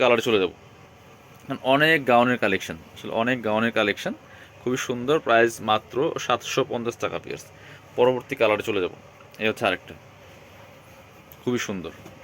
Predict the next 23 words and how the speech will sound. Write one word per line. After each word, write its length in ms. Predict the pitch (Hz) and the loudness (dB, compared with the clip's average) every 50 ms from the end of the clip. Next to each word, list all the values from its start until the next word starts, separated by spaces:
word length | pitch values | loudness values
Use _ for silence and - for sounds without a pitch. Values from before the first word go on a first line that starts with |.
| - - - - - - | -20 -20 -20 -20 -16 -10
লেয়ার 220 | 90 92 92 95 | -6 -4 -2 -2
করা, 300 | 92 - 98 98 131 220 - - - - - - - - - | -2 -2 -2 -2 -2 -2 -4 -8 -16 -20 -20 -20 -20 -16 -14
নিচে 180 | 110 - 123 | -4 -2 0
লেয়ার 280 | 110 107 107 104 107 107 | 2 4 4 4 2 2
করা 200 | - 117 117 120 120 117 | 0 2 4 4 4 2
আছে, 140 | - - 110 - - - 107 104 | 0 -6 -10 -10 -8 -4 0 2
লং 260 | 104 110 113 113 107 104 | 4 4 2 2 2 4
বাউান্ন 300 | 104 107 110 117 123 120 117 113 | 4 4 4 2 2 -2 -2 -2
হবে, 180 | 117 110 165 294 - - - - - - - - - - | -2 -4 -4 -6 -8 -12 -20 -20 -20 -20 -20 -20 -18 -16
কিছু 140 | 120 - 117 | -10 -6 -4
কিছু 140 | 117 117 110 - | -4 -4 -4 -6
তিপ্পান্ন, 320 | - - - 117 113 110 110 | -10 -6 -4 -4 -2 -2 -2
চুয়ান্ন 220 | - 110 107 104 101 | -2 -4 -2 -2 -4
হতে 120 | 95 - 92 | -4 -2 -2
পারে। 120 | 90 87 85 - - - - - | -2 -2 -2 -4 -10 -16 -6 -2
প্রাইস 240 | 104 107 120 113 - - - - | 0 0 0 0 -2 -8 -6 -6
সাতশো 260 | 120 113 - - 117 - | -4 -4 -4 -6 -6 -8
পঞ্চাশ। 300 | 107 95 - - 73 - - - - - | -8 -8 -10 -10 -10 -10 -12 -16 -10 -6
এ 80 | 104 110 | -4 -4
হচ্ছে 180 | 110 - 117 | -2 0 0
আরেকটা, 280 | 101 90 90 - - - - - - - - - - - - - - | 0 0 0 -4 -12 -18 -18 -18 -20 -20 -20 -20 -20 -20 -20 -16 -10
ওয়াও, 280 | 92 90 98 95 87 - | -4 0 0 0 2 0
এটা 200 | 98 107 123 | 0 -2 -2